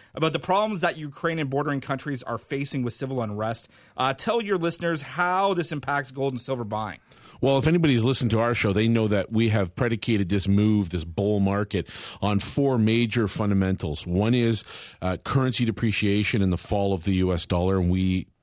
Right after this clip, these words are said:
Speaker 2: definitely wholeheartedly see people buying because they expect the U S dollar to falter. Number two, because of the, uh, outcome of the money printing that's happening worldwide, a bout of very serious inflation, perhaps even hyperinflation in some parts of the world.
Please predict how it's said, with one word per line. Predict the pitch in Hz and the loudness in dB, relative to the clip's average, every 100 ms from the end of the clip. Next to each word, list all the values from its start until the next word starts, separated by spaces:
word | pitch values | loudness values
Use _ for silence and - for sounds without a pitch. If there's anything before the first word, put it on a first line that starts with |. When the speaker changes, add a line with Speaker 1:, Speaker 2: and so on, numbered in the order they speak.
| _ | _
Speaker 2:
definitely | - 101 - 98 90 | -4 -2 0 0 0
wholeheartedly | 87 98 82 95 92 90 92 | 0 -2 0 0 0 0 -2
see | - 101 | 0 -2
people | 87 95 92 80 | 0 0 0 -2
buying | 85 92 90 87 | -2 0 2 0
because | 87 - 113 95 | -2 -2 -2 0
they | 90 | -2
expect | 82 - 90 85 - - - | -4 -4 -4 -4 -12 -20 -8
the | - | -2
U | 92 90 | 0 0
S | 85 | -2
dollar | 90 85 82 | -2 -2 -2
to | 80 | -4
falter. | - 90 87 107 107 - - | -2 -2 0 -2 -2 -10 -4
Number | 131 135 123 | 0 2 0
two, | - 139 127 | 0 2 2
because | 104 98 - 135 151 143 | 0 -2 -2 -2 0 0
of | 117 104 | -2 0
the, | 107 104 92 - - | 2 2 0 -8 -6
uh, | 92 - | -4 0
outcome | 113 120 - 101 | -2 -2 0 0
of | 95 | 0
the | 87 | 0
money | 90 95 120 | 2 2 2
printing | 117 - 104 104 | 0 -2 0 0
that's | 92 87 | -2 -2
happening | 92 98 101 92 | -4 -4 -2 0
worldwide, | 92 92 87 95 90 87 85 - - | 0 0 0 0 0 -2 -4 -14 -12
a | - 95 92 | -2 0 0
bout | 95 95 110 110 113 | -2 -2 0 2 2
of | 92 - | -2 -6
very | 101 92 117 117 127 | -8 -2 2 2 2
serious | 107 104 92 90 92 | 0 2 2 2 0
inflation, | 85 90 90 - 101 | -2 0 0 0 -2
perhaps | 98 92 95 101 | -2 -2 -2 -2
even | 90 | 0
hyperinflation | 80 110 120 113 92 - 90 85 | 0 0 0 0 0 0 -2 0
in | 92 | -2
some | 82 95 | 0 -2
parts | 87 92 85 | -2 -4 -2
of | |
the | 90 87 | -2 0
world. | 87 85 90 | 0 0 -4